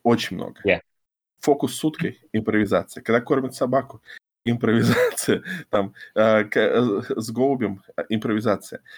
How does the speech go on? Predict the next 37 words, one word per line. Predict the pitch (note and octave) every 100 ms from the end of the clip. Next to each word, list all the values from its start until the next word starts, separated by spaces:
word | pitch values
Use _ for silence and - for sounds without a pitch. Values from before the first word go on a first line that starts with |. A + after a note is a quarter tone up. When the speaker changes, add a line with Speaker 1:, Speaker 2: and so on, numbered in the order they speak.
| _
Speaker 1:
Когда | G#2+ A2
он | B2 B2+
объясняет, | B2+ B2 C#3+ A#2+ A#2 -
э, | A#2 G#2+
вот | G#2+ G#2+
этой | A2 G#2+ G#2 -
женщине, | G#2 A2 A2 G2+
как, | A2 G#2+ -
э, | G#2 A2
работают | G#2+ A2 G#2+ G2
трюки | - C#3+ C3
и, | G#2 - F2+
и |
как | G#2 G2+
бы | G#2
где | A2 A2 G#2+
там | G2+ G2
сознание | G#2 G#2+ G2 F#2+
у |
трюкача | - G#2 F2 -
должно | G2+ G#2+ G2
быть, | - - - - _
это | - G#2 A#2+
импровизация. | A#2 A2+ A2+ A#2+ - - - - -
<laughs> | -
Когда | A2+
они | B2 B2+
поют | B2+ D#3+ -
у |
бассейна, | C3 A#2+ - - E3 -
<laughs> | - - D#3
это | C3 C#3 C3
импровизация. | B2+ A#2+ B2 A#2+ F#2+ - - _ - C4+ - _ _ _ _ _ -
<laughs> | - - G4 F#4+ - - - D#4+ D#4 - - -
Многие | C#3 D#3 - A2 A2
эти, | - E2
э, | F2+